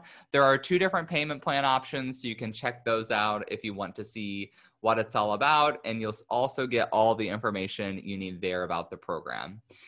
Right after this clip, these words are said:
If you have some more time today and you really wanna dig into it and learn more of what this is all about, you can go back and listen to some of my previous episodes, episode one fourteen, one eleven, one oh eight, one oh five.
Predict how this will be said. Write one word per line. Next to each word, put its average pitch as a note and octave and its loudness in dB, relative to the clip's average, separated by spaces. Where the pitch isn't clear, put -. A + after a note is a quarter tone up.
If C#3+ 2
you C3+ 0
have D#3+ 4
some G3 -2
more F3 2
time D#3 0
today D#3+ 0
and C3+ -2
you C3 -2
really C3 -2
wanna B2 -2
dig A#2 -2
into C3 -4
it E3 0
and A#2 -6
learn A#2 0
more A2 -2
of A#2 -2
what A2+ -2
this A2 -10
is G#2 -8
all G2+ 0
about, B2 2
you B2 -2
can A#2 -4
go C3+ 6
back B2 6
and A2+ -4
listen A#2 -2
to A2+ -2
some A2+ -4
of A2+ -2
my G#2 0
previous A2+ -2
episodes, A#2+ -2
episode G2 -2
one F#2 -4
fourteen, C#3 -2
one G#2+ 4
eleven, B2 2
one G#2 2
oh G2 2
eight, A#2+ 2
one G#2 -2
oh G2 0
five. B2 2